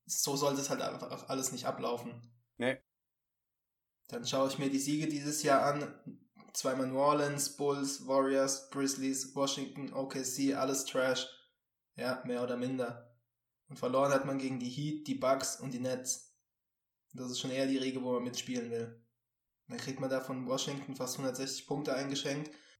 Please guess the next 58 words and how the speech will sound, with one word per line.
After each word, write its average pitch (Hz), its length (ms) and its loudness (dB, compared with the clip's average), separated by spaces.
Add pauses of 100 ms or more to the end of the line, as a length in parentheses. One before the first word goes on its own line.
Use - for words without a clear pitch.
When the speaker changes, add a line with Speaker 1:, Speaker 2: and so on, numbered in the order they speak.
(280)
Speaker 1:
Du 143 80 2
hast 135 140 4
es - 80 0
angesprochen 139 400 0
mit 139 100 -2
dem 139 120 -2
Backdoor-Cut, 139 540 0
das 135 120 -6
ist 127 160 -6
also, 123 500 -8 (160)
da, 135 140 -2
da 135 180 -2
wird 139 140 2
niemand 185 300 4
gestoppt 147 380 2
und 135 140 0
wie 139 80 -2
willst 151 220 0
du 143 60 -2
da 135 80 4
Ba-, - 360 -4
Playoff-Basketball 135 720 2
spielen, 135 380 0
kann 135 160 -6
ich - 140 -8
mir 131 100 -4
überhaupt 127 240 0
nicht 139 140 -6
vorstellen. 131 720 0
P 139 80 -8
J 135 200 0
Tucker 135 460 2 (260)
ist - 160 -10
der - 120 2
Einzige, 143 580 0 (640)
der 147 100 4
seinen 135 280 6
Job 131 240 4
macht. 131 220 2
Speaker 2:
Tut - 40 -2
mir 113 60 2
so 120 120 2
leid 120 280 6
für 123 60 2
Speaker 1:
Ja, 131 100 4
Speaker 2:
P 131 60 4
J, 127 80 -2
Speaker 1:
und 117 80 2
zwar 104 80 8
Speaker 2:
Mann. 131 160 4
Speaker 1:
seit 123 100 0
Jahren 127 300 2
Speaker 2:
Tut 135 100 -2
mir 135 60 8
Speaker 1:
low-key. 143 320 4
Speaker 2:
leid, 127 320 6
einfach 104 340 -6
nur. 98 200 -10